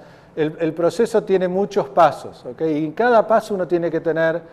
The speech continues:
mucho cuidado con lo que está haciendo. Lo primero que uno hace para correr una simulación es implementar esta, estos modelos y estas teorías,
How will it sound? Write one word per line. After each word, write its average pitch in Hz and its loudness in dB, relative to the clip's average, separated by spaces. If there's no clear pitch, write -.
mucho 190 -2
cuidado 165 4
con 131 -4
lo 127 -4
que 123 -10
está - -12
haciendo. 113 -10
Lo 160 2
primero 214 4
que 226 0
uno 214 2
hace 196 4
para 147 2
correr 202 2
una 160 0
simulación 151 0
es 156 -4
implementar 175 2
esta, 160 2
estos 143 0
modelos 180 0
y 180 -2
estas 147 -4
teorías, 151 0